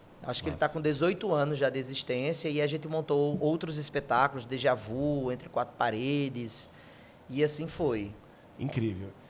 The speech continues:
Speaker 2: Agora deixa eu falar sobre uma pessoa que eu entrevistei aqui e que vai ter ligação com você.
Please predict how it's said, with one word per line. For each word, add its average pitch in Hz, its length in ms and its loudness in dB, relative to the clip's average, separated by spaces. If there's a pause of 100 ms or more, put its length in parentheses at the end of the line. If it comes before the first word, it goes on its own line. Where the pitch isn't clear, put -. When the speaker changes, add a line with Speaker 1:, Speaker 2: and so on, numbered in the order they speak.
(200)
Speaker 2:
Agora 202 220 8
deixa 214 180 0
eu - 40 -4
falar 196 180 8
sobre 180 180 4
uma 170 100 6
pessoa 165 300 2
que - 80 -2
eu 156 40 4
entrevistei 151 460 2
aqui 151 460 4 (420)
e 147 60 -8
que 143 140 -14
vai 160 100 4
ter 170 140 -4
ligação 165 500 -4
com 165 140 -10
você. 117 480 -12